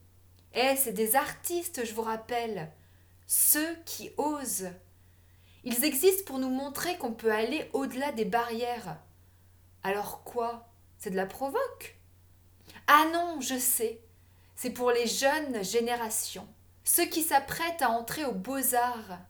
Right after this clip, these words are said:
à s'inscrire au cours Florent, c'est pour leur rendre service en fait, pour qu'ils se demandent vraiment s'ils ont envie de réenchanter le monde,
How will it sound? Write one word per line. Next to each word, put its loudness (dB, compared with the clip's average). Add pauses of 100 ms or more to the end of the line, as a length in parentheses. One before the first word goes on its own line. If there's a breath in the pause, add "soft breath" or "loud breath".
(280)
à 6
s'inscrire 0
au 4
cours -8
Florent, -6 (880 soft breath)
c'est -6
pour 2
leur 4
rendre 0
service 0
en -2
fait, -10 (760 soft breath)
pour -8
qu'ils -2
se 2
demandent -2
vraiment -4 (460)
s'ils -2
ont 0
envie -2
de 0
réenchanter -2
le -4
monde, -14